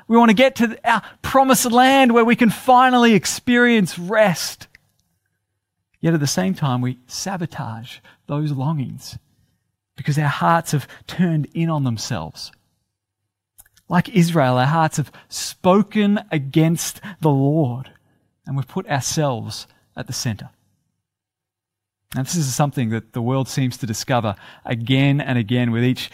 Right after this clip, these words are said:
new passing generation. I've heard a, a bunch of quotes from academics who have discovered this reality. I'll read some to you. In, in eighteen ninety, an English sociologist named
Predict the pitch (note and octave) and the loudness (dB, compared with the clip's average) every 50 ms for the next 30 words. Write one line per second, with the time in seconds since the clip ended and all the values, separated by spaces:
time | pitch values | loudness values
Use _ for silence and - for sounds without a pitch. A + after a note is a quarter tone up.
0 | - _ _ C3 B2+ B2+ A#2+ - - - - C#3 C3 C3+ - - C#3+ C3 B2 A#2 | -20 _ _ -4 -4 -4 -4 -4 -6 -4 0 0 0 0 -2 -2 0 0 0 0
1 | A2 - - - - - D3 B2 C3 C3 B2+ A#2+ A#2 A2+ A2+ A2+ A2+ - - G#2 | -2 -6 -12 -18 -12 -10 -6 -2 0 0 2 2 0 0 0 -2 -2 -6 -10 -12
2 | - _ _ _ _ _ - C3+ A#2+ D3 C#3+ C#3 C#3 A2 - - - - - D3 | -16 _ _ _ _ _ -4 -2 0 2 2 2 0 0 -2 -6 -6 -2 -2 0
3 | - C#3+ C3 D#3 D3+ C#3+ - C3+ - - D#3+ D#3+ D#3 - - D3 C3+ - - - | 0 0 0 0 0 -2 -2 -6 -4 0 0 0 0 0 0 -2 -2 -2 -6 -12
4 | - - F3 D3+ - E3 D3 C#3+ C#3 C#3+ D#3 D3+ - - - - D3+ C3+ C#3 C#3 | -6 -4 -4 0 2 2 2 4 2 2 2 0 0 -2 -2 0 2 2 2 2
5 | B2 G#2 - - - _ - C3+ - - - D#3+ D3 C#3+ D3+ C#3+ C3 C#3 - - | 0 -2 -8 -16 -14 _ -6 -4 -4 -2 0 0 0 2 2 2 0 0 -4 0
6 | C3+ C#3 C3+ - - - - - D3 C#3 C3 C3 B2+ C3 C3 C3+ C3 C#3 C#3+ - | 2 2 2 2 0 -6 -4 0 2 2 4 4 4 4 4 4 2 2 0 -2
7 | - - - C#3 C3+ B2+ C#3+ D3 C#3+ - - D3+ C#3 B2+ - - D#3+ D3+ D3 C#3+ | -6 -6 -2 0 2 2 2 2 2 2 2 2 2 0 0 0 2 2 4 2
8 | C#3+ C#3 C3+ B2+ - - - - C#3 C#3+ - - F3 F3+ E3 - F3+ F#3 E3 D#3 | 2 2 0 -2 -4 -10 -8 -6 -6 -4 -2 -2 -2 -2 0 2 2 4 4 4
9 | D3+ C#3 B2+ - - - D3+ D3 C#3+ C#3+ C#3+ D#3+ D#3+ D#3 - D3+ B2+ A#2+ B2 B2 | 4 2 2 -2 -6 -4 -2 2 2 4 4 2 2 0 2 2 2 4 4 2
10 | B2 A#2 - _ _ _ _ - D#3+ E3 E3 D#3+ D3+ C#3 - - - D3+ D3 - | 0 -2 -6 _ _ _ _ 0 2 4 4 4 4 2 0 0 0 2 2 2
11 | - D3 C#3 C#3+ D3+ D3 C3 B2+ B2 A2 - - C#3 C3 C3+ B2+ - | 2 2 2 4 4 2 2 0 -2 -4 -2 -2 0 0 0 0 -2